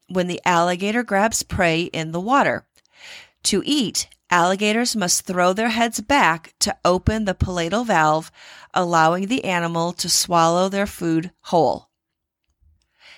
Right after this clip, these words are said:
The individuals that have been attacked in the water and survived,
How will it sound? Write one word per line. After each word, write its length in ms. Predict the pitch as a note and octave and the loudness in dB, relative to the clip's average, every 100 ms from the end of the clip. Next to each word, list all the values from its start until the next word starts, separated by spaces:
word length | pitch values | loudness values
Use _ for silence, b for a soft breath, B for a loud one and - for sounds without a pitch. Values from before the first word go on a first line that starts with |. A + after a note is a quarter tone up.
| b - | b -10
The 140 | - F#3 | -4 0
individuals 840 | G3 C4+ D4+ A#3 G#3+ G3 F#3+ G3+ | 0 0 0 0 0 0 0 -2
that 140 | G#3 G#3 | -4 -2
have 260 | F#3+ F#3+ | -2 -2
been 140 | F3 F3+ | -2 -2
attacked 540 | F3+ - F3+ G3 - | -2 0 0 0 -4
in 80 | A3 | -4
the 80 | C4 | -2
water 400 | G#3 F3 F3+ - | 2 2 0 -4
and 160 | F3 F3+ | -6 -6
survived, 800 | - F#3 B3 B3+ D#3+ D#3+ E3 | -6 0 2 4 2 0 -6